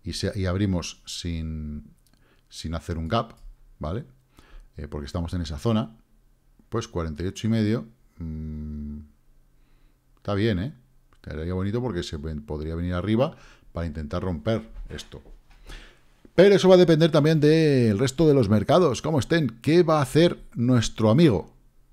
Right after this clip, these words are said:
¡Parán! ¿Cómo va a abrir este señor? El S P quinientos. La trampita que os dije el otro día, ¿veis? Cómo se cumplió a la perfección.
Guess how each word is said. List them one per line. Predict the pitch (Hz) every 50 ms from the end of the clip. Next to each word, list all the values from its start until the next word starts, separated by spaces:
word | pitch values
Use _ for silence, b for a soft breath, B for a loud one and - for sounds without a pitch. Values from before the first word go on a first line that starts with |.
| _ _ _ _ - _ _ - - - - _ _ _ _ _ _ _ _ _ -
¡Parán! | - 143 139 147 151 151 156 160 156 151 185 220 _ _ _ - _ _ _ _
¿Cómo | - - 185 202 202 202 185
va | 180
a | 175
abrir | 175 175 175 180
este | 170 139 - -
señor? | 127 - 123 123 147 165 190 214 - - - - _ b b b b b b b b b b b
El | - 120
S | 131 127 - 151
P | 131 143
quinientos. | 127 127 131 135 135 123 - - - - - - _ _ _ _ _ _ _ _ _ _ _ _ -
La | - 98 104
trampita | - 117 110 107 110 - 147 139 170 170 190 226 - - -
que | - 110 110 117 117
os | 107 101
dije | 127 - - 127
el | 120
otro | 110 113 110
día, | 113 131 156 156
¿veis? | 131 139 151 - - - _ _ _ -
Cómo | - 117 127 120
se | - 131 123
cumplió | 110 110 107 110 113 127
a | 135
la | 131
perfección. | 127 101 85 92 - 120 117 107 -